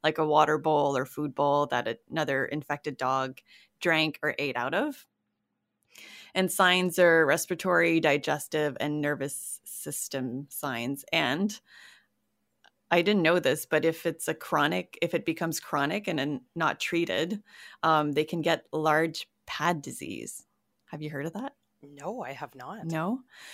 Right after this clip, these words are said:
Speaker 1: So it's called hyperkeratosis.
Speaker 2: Mm-hmm.
Speaker 1: And then the pads of your, the pads of the paws
Speaker 2: Mm-hmm.
Speaker 1: just become thicker and thicker. And they might
Speaker 2: Crazy.
Speaker 1: even look, like, hairy.
Speaker 2: Oh.
Speaker 1: Yeah.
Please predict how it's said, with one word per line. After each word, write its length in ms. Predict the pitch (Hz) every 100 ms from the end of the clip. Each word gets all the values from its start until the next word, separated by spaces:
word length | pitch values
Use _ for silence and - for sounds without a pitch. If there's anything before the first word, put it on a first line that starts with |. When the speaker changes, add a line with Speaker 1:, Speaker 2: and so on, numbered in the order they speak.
| -
Speaker 1:
So 300 | - 185 165
it's 240 | 170 -
called 380 | - 180 180 185 - -
hyperkeratosis. 1700 | 185 190 220 220 220 - 180 170 165 165 180 - - - - - - _ _ _ -
Speaker 2:
Mm-hmm. 360 | 143 147 151 214 _ _ _ _
Speaker 1:
And 180 | 170 165
then 180 | 165 156
the 100 | 151
pads 560 | - 165 165 170 160
of 240 | - 160 151
your, 380 | 151 143 135
the 140 | - 147
pads 360 | - 165 151
of 120 | 160 143
the 140 | 135
paws 680 | - 147 139 202 277 262 - - -
Speaker 2:
Mm-hmm. 140 | 156 -
Speaker 1:
just 160 | 170
become 300 | 170 160 156
thicker 380 | 143 156 - 156
and 280 | - 131 123
thicker. 460 | - - 110 127 - _ _ _ _ _ _ - _ _ -
And 140 | 165 175
they 60 |
might 200 | 170 165
Speaker 2:
Crazy. 80 | 190
Speaker 1:
even 240 | 196 190
look, 260 | 165 156 -
like, 200 | 143 123
hairy. 640 | - 160 151 139 120 147 - _ _ _ _ _ _
Speaker 2:
Oh. 500 | 151 208 359 175 - - _ _ _ _ _ _
Speaker 1:
Yeah. 360 | 196 160 147